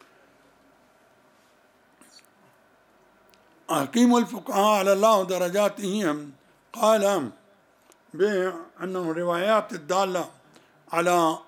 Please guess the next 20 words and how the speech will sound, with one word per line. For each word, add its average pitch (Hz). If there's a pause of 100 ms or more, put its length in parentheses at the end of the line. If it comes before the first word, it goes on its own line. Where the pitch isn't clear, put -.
(400)
كفاية 170
الصلاة 165
إلى 160
أربع 165
جهات، 175 (440)
وإن 226
كانت 202 (120)
ضعيفة 175
من 165
حيث 147
السند، 160 (460)
ولكن 175
العمل 165
المشهور 170 (320)
يكون 185 (200)
يجبره، 160 (760)
ولكن 196 (380)
يعارض 190
تلك 214
الروايات، 185